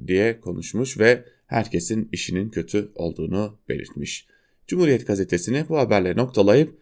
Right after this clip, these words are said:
"Kara propaganda ittifakı" manşetiyle çıkan Evrensel'e bakalım şimdi. Haberin ayrıntılarında şunlar kaydediliyor. M H P lideri Devlet Bahçeli'nin H D P'nin kapatılması çağrısına Cumhurbaşkanı Erdoğan'ın H D P'lileri hedef gösteren tutumuna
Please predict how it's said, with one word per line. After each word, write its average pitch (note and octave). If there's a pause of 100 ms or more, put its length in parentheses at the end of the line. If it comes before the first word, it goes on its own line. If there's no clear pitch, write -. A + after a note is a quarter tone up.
(160)
"Kara F3+
propaganda E3
ittifakı" G2
manşetiyle F2+
çıkan C#3 (380)
Evrensel'e G2+
bakalım E2+
şimdi. B2 (280)
Haberin A2
ayrıntılarında F#2
şunlar G2+
kaydediliyor. - (440)
M A2+
H C3
P D3
lideri C3+
Devlet B2+
Bahçeli'nin A#2 (240)
H F#2+
D A2
P'nin B2+
kapatılması A2+
çağrısına A2+ (200)
Cumhurbaşkanı C#3
Erdoğan'ın A2+
H F#2+
D G#2+
P'lileri A2+
hedef A2+
gösteren A2+
tutumuna A#2+